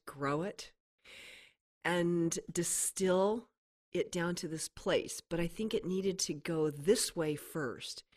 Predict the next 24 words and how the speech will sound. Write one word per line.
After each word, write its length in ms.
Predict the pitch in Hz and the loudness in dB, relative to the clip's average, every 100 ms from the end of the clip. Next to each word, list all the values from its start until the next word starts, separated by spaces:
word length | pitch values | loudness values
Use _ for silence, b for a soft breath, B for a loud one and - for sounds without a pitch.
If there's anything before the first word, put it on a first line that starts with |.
| b b - | b b -4
"Well, 120 | 240 | 12
we 100 | - | 12
could 160 | - - | 12 4
do 120 | 165 | 4
this. 320 | 359 381 - | 4 4 0
Let's 140 | 143 | -4
try 220 | - 320 302 | -2 0 0
it. 100 | - | -2
We'll 100 | 123 | -8
try 200 | - 165 | -6 -2
this 400 | 294 - - 160 | 0 0 -2 -2
and 140 | 165 | 0
this 300 | 269 - - | 2 0 -2
and 160 | 170 226 | -2 2
this." 340 | 240 170 - B B B B B B B _ _ _ 170 | 2 0 -4 B B B B B B B _ _ _ -8
That 520 | 170 202 226 277 311 - | -6 0 2 2 -2 -8
helps 360 | - 233 - | -6 -2 -2
you 80 | 220 | -2
identify, 760 | 180 170 196 254 208 - 156 147 - | -4 -2 -4 -6 -10 -10 -8 -8 -10
I 40 | |
think, 340 | - 208 156 - | -4 -2 -2 -6
where 400 | 151 156 165 185 | -4 0 2 0
it 100 | 180 | 0
is 440 | 160 156 151 - | 0 0 -4 -10